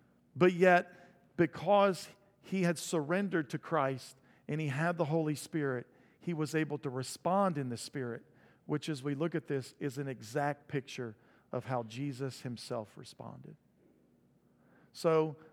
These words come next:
I, I just want to encourage, if you don't know Christ today, that it begins with that initial surrendering. And if you do know Christ and you have a relationship with himself, with him,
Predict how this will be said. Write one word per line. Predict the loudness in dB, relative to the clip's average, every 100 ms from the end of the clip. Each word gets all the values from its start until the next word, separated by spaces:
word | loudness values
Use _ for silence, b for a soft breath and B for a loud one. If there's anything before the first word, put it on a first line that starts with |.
| B
I, | 4 4
I | 4 4
just | 2 0
want | 0 2
to |
encourage, | 0 -2 -4 0 2 2 -4 -14 -18 b b b _
if | -4 -2
you | -2 -2
don't | 2 2 2 0
know | 0
Christ | 0 -4 -4 -6 -12 -18 _ _ _ _ _
today, | -4 0 -2 -2 -8 -10 _ b b b b b _ 0
that | 2 2 2
it | -4 0
begins | -2 0 -2 -2 -2
with | -4 0
that | 2 2
initial | 0 -4 -4 -8 -8
surrendering. | -8 -6 -6 -8 -10 -12 -16 _ _ _ _ _ b b b b b b
And | 0 2
if | 0 -2
you | -2
do | 0 0
know | 2 2
Christ | 0 0 0 0 -4
and | -2
you | 0
have | 0
a | 0
relationship | -4 -4 -4 -8 -8 -6 -6
with | -6
himself, | -6 -6 -8 -8
with | -6 -4
him, | -4 -4 -8